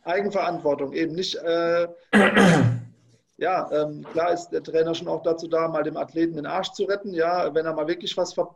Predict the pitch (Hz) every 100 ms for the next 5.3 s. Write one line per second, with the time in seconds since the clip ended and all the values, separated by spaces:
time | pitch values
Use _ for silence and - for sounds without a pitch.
0 | _ 160 160 151 151 165 - 165 185 180
1 | 151 143 143 139 131 131 123 120 131 127
2 | 170 160 156 156 143 135 - 135 170 175
3 | - 120 120 113 117 - 139 - 120 113
4 | 117 110 101 - 175 - - 113 104 104
5 | 104 127 127